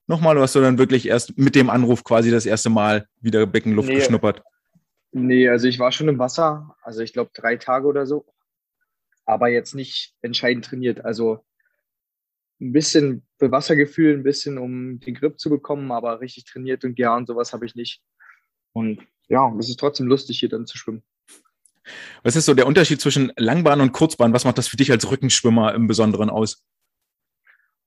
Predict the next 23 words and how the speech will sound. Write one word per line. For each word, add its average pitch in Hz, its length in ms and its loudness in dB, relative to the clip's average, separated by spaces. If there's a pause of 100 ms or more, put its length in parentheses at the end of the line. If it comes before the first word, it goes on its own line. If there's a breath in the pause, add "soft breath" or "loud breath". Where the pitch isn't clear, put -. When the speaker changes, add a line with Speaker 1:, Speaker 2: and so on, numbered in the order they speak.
Speaker 2:
Oh, 110 360 -4
naja, 120 380 2
ich 123 100 -2
sag 127 220 -2
mal 123 120 -8
so, 123 260 -4
also 117 240 -8
Rücken 131 240 -10
tut 131 180 -8
immer 147 240 -2
weh, 151 180 0
egal 135 220 -4
ob 135 140 -6
auf 127 140 -8
Lang- 131 200 -8
oder 135 180 -4
Kurzbahn. 147 540 -6 (200)
Die 120 120 -12
Beine 120 240 -4
explodieren 131 440 -8
da 135 80 2
immer. 139 280 -4 (1080)
Ähm, 120 800 -2